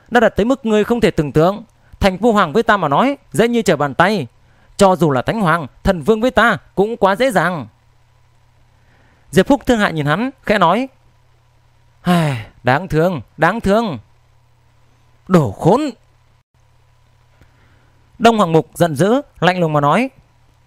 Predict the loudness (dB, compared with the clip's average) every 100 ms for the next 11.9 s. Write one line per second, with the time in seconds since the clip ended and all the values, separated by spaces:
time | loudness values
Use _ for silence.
0 | _ _ _ _ -2 0 0 -2 0 0
1 | 0 -2 -8 _ _ 0 2 2 0 -2
2 | -2 -2 -2 0 0 2 -2 0 0 0
3 | _ 0 0 0 0 0 0 -2 0 0
4 | 2 0 -2 -12 _ _ 0 2 2 2
5 | 2 2 0 0 -2 0 0 0 -2 -8
6 | _ -2 0 0 -2 -4 0 0 0 0
7 | 0 0 -2 -2 0 0 0 -4 -10 _
8 | _ -6 0 2 2 0 -2 -4 -2 -2
9 | -2 -4 0 0 0 -8 -2 -2 2 -2
10 | 0 0 0 -2 -6 _ -2 -2 0 0
11 | 0 0 0 0 0 2 0 0